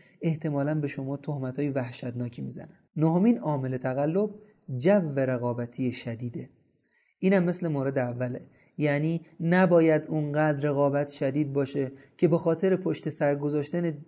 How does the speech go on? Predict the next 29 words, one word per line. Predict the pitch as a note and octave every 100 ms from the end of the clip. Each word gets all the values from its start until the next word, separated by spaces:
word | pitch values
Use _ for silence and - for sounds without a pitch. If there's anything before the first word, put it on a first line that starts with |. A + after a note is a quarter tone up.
| D#3
بقیهٔ | C#3+ C#3+ D#3+ F3 E3
دانش | C#3 C3+ B2+
آموزا | C3+ C3 C#3 C#3+ - - _
مجبور | E3+ E3+ C#3 D3 F3 D3+
بشن | C#3 C#3+ C3
تقلب | C3+ B2+ B2 B2
کنن. | A#2+ C3+ B2 A#2+ A#2 _ _ _ _ _ _ -
ترس | E3 D#3 D3+
از | C#3+
عواقب | - C#3+ C#3 C#3 D3+ D3
نمرهٔ | C#3 C#3 C3+ C#3 C3+
بد | C#3 D#3+ D#3+ _ _
خیلی | - - F#3+ G3 F#3 D#3 D3+
دردآوره. | C#3+ C3+ B2 B2+ A#2 A#2 A#2 A2+ - _ _ _ _
ترس | - E3 D#3+
از | D#3 D3+
تحقیر | F3 D#3 D3 D3+ C#3+
شدن | B2 D3 C#3+ D3
توسط | C#3 C#3+ C3+ - D#3
همکلاسی‌ها، | C3+ C3+ C3 C3 C3 C3 - D3 C#3 C3+ C3 - - _ _ _
ترس | E3+ D#3+ D#3
از | D#3+ D#3 -
عدم | D#3+ D#3 D#3+
توجه | D#3 D#3+ C#3+ C#3 C3 D3 C#3+
به | C#3+
وسیلهٔ | C#3 C3+ D3 C#3+ D3
معلم | D3 C#3 C3+ C#3 C#3+ C#3+
و |
خانواده | C3+ C#3 C3 C3+ C3+ C#3 D3+ C#3+